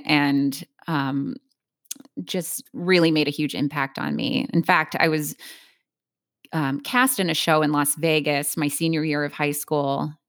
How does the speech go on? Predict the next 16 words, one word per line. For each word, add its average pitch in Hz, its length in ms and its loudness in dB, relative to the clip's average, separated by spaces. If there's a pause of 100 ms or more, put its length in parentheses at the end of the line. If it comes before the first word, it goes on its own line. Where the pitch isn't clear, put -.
(400)
and 151 560 2 (200)
I 160 60 0
was 156 120 0
talking 156 340 0
to 151 80 -2
her 151 140 0
about 147 320 4
it. 147 180 2
I'm 156 80 -8
like, 160 160 -4
"It's - 180 -6
not 233 200 2
a - 20 2
very 165 260 -2
big - 240 -6 (120)
role. 247 680 8